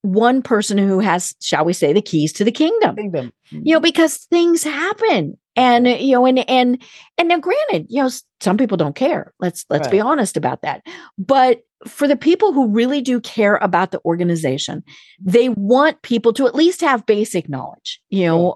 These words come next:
Speaker 1: okay, well, I can't do the, re-, you know, I don't know how to do the report that Bob does, but I know where he put the instructions
Speaker 2: That's
Speaker 1: for somebody
Speaker 2: right.
Speaker 1: else to do it.
Speaker 2: There
Speaker 1: Things
Speaker 2: are
Speaker 1: like that.
Speaker 2: instructions.
Speaker 1: Mm-hmm.
Speaker 2: Yes. <laughs>
Speaker 1: Yeah, yeah. Bob actually wrote
Speaker 2: Yes.
Speaker 1: down the instructions, right?
Speaker 2: <laughs> Which is cool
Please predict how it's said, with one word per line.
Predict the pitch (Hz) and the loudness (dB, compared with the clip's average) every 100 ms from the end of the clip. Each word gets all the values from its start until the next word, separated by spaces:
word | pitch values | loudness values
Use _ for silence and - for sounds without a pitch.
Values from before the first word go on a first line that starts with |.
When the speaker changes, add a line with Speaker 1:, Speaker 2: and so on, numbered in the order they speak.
| 185 | 0
Speaker 1:
okay, | 180 160 | 2 0
well, | 165 175 170 - - _ _ - | 2 2 0 -8 -20 _ _ -4
I | 269 | -2
can't | 277 302 285 | 2 2 2
do | 247 269 | 2 2
the, | 220 | 2
re-, | 190 - | 0 -2
you | 214 | 2
know, | 180 | 4
I | 190 | 4
don't | 233 | 2
know | 233 | 0
how | 233 226 285 | 0 0 0
to | 294 | -2
do | 302 | -4
the | 302 | -4
report | 294 - 277 285 | -6 0 0 2
that | 262 | 2
Bob | 240 240 | 2 2
does, | 226 240 247 | 2 0 0
but | 220 - - _ - | -6 -6 -10 _ -4
I | 233 | 0
know | 208 220 | 4 4
where | 220 220 | 4 0
he | 220 | -2
put | - 214 | -4 -4
the | 202 | -4
instructions | 175 - - 196 - - 135 - - - | -6 -6 -6 -6 -6 -8 -8 -10 -16 -12
Speaker 2:
That's | 196 190 | -2 0
Speaker 1:
for | 202 | 2
somebody | 190 185 175 | 2 4 4
Speaker 2:
right. | 156 | 2
Speaker 1:
else | 151 - | 0 -8
to | 143 | -6
do | 147 | -2
it. | 185 | 0
Speaker 2:
There | 202 | 2
Speaker 1:
Things | 226 262 | 4 4
Speaker 2:
are | |
Speaker 1:
like | 175 269 | 2 0
that. | 156 | -2
Speaker 2:
instructions. | 190 151 - 131 - | -2 -2 -6 -16 -6
Speaker 1:
Mm-hmm. | 240 220 240 | 0 0 -2
Speaker 2:
Yes. | 277 - | -8 -2
<laughs> | 330 | 0
Speaker 1:
Yeah, | 311 285 190 | 2 2 0
yeah. | 190 240 | 2 0
Bob | 185 190 202 | 2 2 2
actually | 208 - - 226 | 2 0 0 0
wrote | 214 240 | 2 2
Speaker 2:
Yes. | 302 | 2
Speaker 1:
down | 226 | 0
the | 240 | -4
instructions, | 277 - 294 - 170 151 180 | -6 -2 -4 -2 -6 -2 0
right? | 175 214 | 2 2
Speaker 2:
<laughs> | |
Which | 202 202 | 0 -2
is | 247 - | -6 -6
cool | - | -4